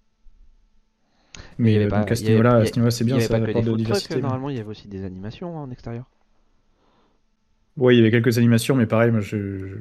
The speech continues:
Speaker 2: Ok, t'as pas fait
Speaker 1: j'ai déjà
Speaker 2: ok.
Speaker 1: pas réussi à faire un jeu, donc, euh, faire des, faire des animations
Speaker 2: <laughs>
Speaker 1: externes, euh.
Speaker 2: Et, euh, et du coup, comme vous êtes un peu sorti, c'était ça mon lien par rapport aux entrées payantes, c'est est-ce qu'il y avait quand même une queue assez persistante, euh, au niveau visiteur dehors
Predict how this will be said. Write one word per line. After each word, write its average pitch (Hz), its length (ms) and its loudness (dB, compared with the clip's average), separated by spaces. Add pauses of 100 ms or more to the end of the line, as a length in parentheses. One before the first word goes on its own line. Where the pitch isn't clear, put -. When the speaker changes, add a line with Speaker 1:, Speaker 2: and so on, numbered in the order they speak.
(100)
Speaker 2:
Ok, 113 240 -10
t'as 107 100 -10
pas 107 140 -10
fait 117 180 -6
Speaker 1:
j'ai 101 120 -2
déjà 98 120 -4
Speaker 2:
ok. 104 60 -8
Speaker 1:
pas 110 80 2
réussi 110 200 2
à 117 40 -2
faire 113 180 0
un 113 60 4
jeu, 117 180 2
donc, 113 240 0
euh, 107 80 -2
faire 113 160 -6
des, 110 80 0 (160)
faire - 180 2
des 110 60 0
animations 113 340 0
Speaker 2:
<laughs> 113 40 0
Speaker 1:
externes, 110 440 -2 (600)
euh. 120 100 0
Speaker 2:
Et, 131 300 0
euh, 123 520 2
et 127 60 -4
du 123 100 -8
coup, 160 120 -8
comme 139 180 -2
vous 117 140 -6
êtes 123 100 -6
un 131 80 -2
peu 135 100 -8
sorti, 127 280 -8
c'était 117 160 -10
ça 131 140 -6
mon 120 200 -8
lien 123 180 -4
par 120 120 -6
rapport 110 180 -6
aux 113 100 -4
entrées 113 200 -10
payantes, 143 280 -8 (240)
c'est - 300 -6
est-ce - 140 -2
qu'il 165 100 -4
y 160 60 0
avait 135 140 0
quand 135 100 -2
même 147 140 -4
une 113 260 -10
queue 151 280 -4
assez - 220 -10
persistante, 135 680 -4
euh, 107 240 -10
au 110 40 -18
niveau 110 200 -10
visiteur 113 420 -10
dehors 120 380 -4